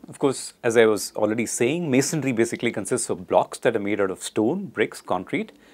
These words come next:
and other materials which are jointed together with a mortar. Okay? In some cases, they may not be jointed with a mortar also.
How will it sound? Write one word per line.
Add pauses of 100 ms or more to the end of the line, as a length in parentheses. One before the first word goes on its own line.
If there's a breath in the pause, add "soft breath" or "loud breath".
(200 soft breath)
and
other
materials
which
are
jointed
together
with
a
mortar. (680)
Okay? (340 loud breath)
In
some
cases,
they
may
not
be
jointed
with
a
mortar
also.